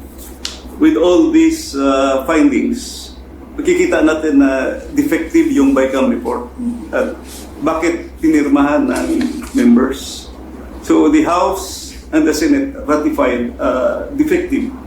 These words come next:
Bicam report. In other words, apektado yung ating gaa because Bicam report was defective. What was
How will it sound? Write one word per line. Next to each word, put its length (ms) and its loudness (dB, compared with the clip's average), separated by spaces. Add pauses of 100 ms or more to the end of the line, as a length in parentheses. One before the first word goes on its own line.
(600)
Bicam 400 0
report. 400 -6 (1080)
In 160 4
other 160 2
words, 400 2
apektado 480 -2
yung 240 2
ating 720 -4 (320)
gaa 480 -4 (720)
because 800 0
Bicam 800 0
report 400 -4
was 240 -8
defective. 480 -4 (320)
What 160 0
was 320 -4